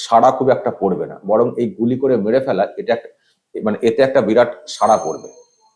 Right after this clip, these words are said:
যাতে করে ওদিক থেকে অনুপ্রবেশের চেষ্টা বন্ধ হয়। মাঝে মধ্যে এরকম গুলি চালিয়ে দেওয়া উচিত। ধরে রেখে আবার কোথায় রাখা হবে, কোথায় আত-, আবার তা-, তাদেরকে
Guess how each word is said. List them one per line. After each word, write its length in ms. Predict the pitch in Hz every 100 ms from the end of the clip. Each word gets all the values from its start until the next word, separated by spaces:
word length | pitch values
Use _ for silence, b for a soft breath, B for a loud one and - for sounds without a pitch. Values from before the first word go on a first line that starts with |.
| _ -
যাতে 160 | 104 117
করে 100 | 123
ওদিক 160 | 110 113 -
থেকে 140 | 117 107
অনুপ্রবেশের 560 | 110 113 113 117 127 -
চেষ্টা 280 | 110 - 151 165 - _ _ _
বন্ধ 300 | 92 110 107 90 71
হয়। 160 | 65 - _ _ _ _ _ _
মাঝে 200 | 104 117 131
মধ্যে 160 | 131 123
এরকম 220 | 113 135 101 - - 98
গুলি 180 | 113 139 131
চালিয়ে 220 | 107 90
দেওয়া 140 | 80 78
উচিত। 140 | 80 -
ধরে 140 | 110 120
রেখে 140 | 123 127
আবার 120 | 127 - - _ _ _ _ _ _ _ _
কোথায় 240 | 127 147 123
রাখা 160 | 117 131
হবে, 160 | 104 80 -
কোথায় 200 | 147 135
আত-, 140 | 117 117
আবার 160 | 117 123 -
তা-, 220 | 113 - 110 - _ _
তাদেরকে 280 | 104 117 -